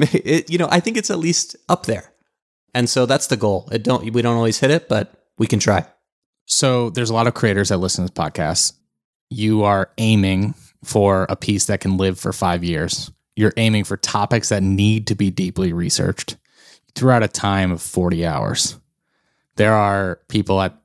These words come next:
Speaker 2: the New York Times and other amazing places that write great pieces that they spend weeks working on. How do you manage your time to, like,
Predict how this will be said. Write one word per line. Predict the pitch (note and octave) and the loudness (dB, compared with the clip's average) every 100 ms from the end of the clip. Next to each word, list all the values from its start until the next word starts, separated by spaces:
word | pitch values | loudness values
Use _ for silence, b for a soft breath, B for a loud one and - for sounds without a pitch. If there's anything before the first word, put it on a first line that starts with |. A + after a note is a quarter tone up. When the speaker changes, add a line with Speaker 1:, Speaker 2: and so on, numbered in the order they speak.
| - | -4
Speaker 2:
the | G2+ | 0
New | F#2+ | 0
York | F#2 F2 | 0 -2
Times | F#2+ F2+ F2 E2+ E2+ - - | -2 0 0 -2 -4 -6 -8
and | G2+ F#2+ F2 E2+ F2 - | -4 -2 -2 -4 -4 0
other | F#2+ F2 F2 E2+ - - | 0 0 0 -2 -6 -6
amazing | F#2 F#2 F2 F2 F2 | -2 0 0 -2 -4
places | - E2+ E2 F2 D#2+ - | -4 -4 -2 -2 -4 -4
that | D#2+ - _ - | -6 -8 _ -8
write | G#2+ F#2 - | -4 -4 -2
great | A2 A#2 E2 - | 0 0 0 -6
pieces | F#2 F2 F#2 G#2 - - _ b b b | -10 -8 -6 -4 -6 -8 _ b b b
that | F2+ | -8
they | - F2+ | -4 -2
spend | - F#2+ F2+ F2 C3 - | 0 0 -2 -4 -8 -8
weeks | G2 A#2 D3+ - - - - - | 0 2 2 0 -4 -4 -8 -6
working | - E2+ - E2 | -4 -2 0 2
on. | D#2 - - - _ b b b b b _ | 2 0 -6 -12 _ b b b b b _
How | - C3 | -4 0
do | F3 | 4
you | F#3 | 4
manage | C3+ C3+ B2+ A#2 | 4 2 -2 -4
your | A2 | -4
time | - G#2+ G2+ F#2 | -2 0 0 0
to, | F2+ F#2+ | 0 0
like, | F2+ - | 0 -2